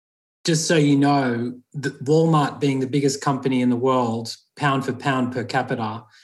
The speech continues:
the guy that founded it, you,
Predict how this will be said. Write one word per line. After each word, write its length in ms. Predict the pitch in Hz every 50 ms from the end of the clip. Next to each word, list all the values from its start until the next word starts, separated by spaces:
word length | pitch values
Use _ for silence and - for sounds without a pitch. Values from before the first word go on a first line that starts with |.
| _ _ _ _ _
the 180 | - 127 123 143
guy 340 | 135 - 165 170 185 202 208
that 280 | 180 175 151 131 - -
founded 520 | - - 156 151 156 165 175 175 151 123
it, 260 | 120 120 123 123 - - _ _ _ _ _ _ _ _ _ _ -
you, 320 | - 139 147 143 - -